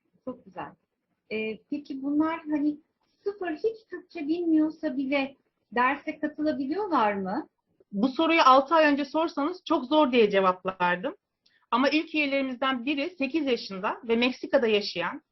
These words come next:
Speaker 2: annesi Meksikalı, babası Türk, hiç Türkçe bilmeyen bir çocuktu. Üç ay gibi bir sürede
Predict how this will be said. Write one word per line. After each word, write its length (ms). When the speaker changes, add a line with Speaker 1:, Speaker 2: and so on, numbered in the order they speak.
Speaker 2:
annesi 380
Meksikalı, 680
babası 360
Türk, 260
hiç 220
Türkçe 320
bilmeyen 400
bir 80
çocuktu. 640
Üç 200
ay 200
gibi 220
bir 80
sürede 520